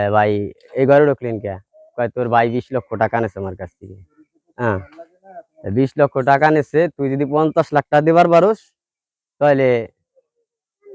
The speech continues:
তুই নিয়ে যা, পঞ্চাশ লাখ টাকা দিয়া তুই,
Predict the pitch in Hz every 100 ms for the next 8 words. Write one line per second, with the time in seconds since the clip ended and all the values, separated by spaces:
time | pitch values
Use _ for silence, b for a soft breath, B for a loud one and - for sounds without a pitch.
0 | - 143 131 135 117 98 92 - - 120
1 | 123 131 120 139 143 147 185 170 98 -
2 | _ _ 175 _ - 117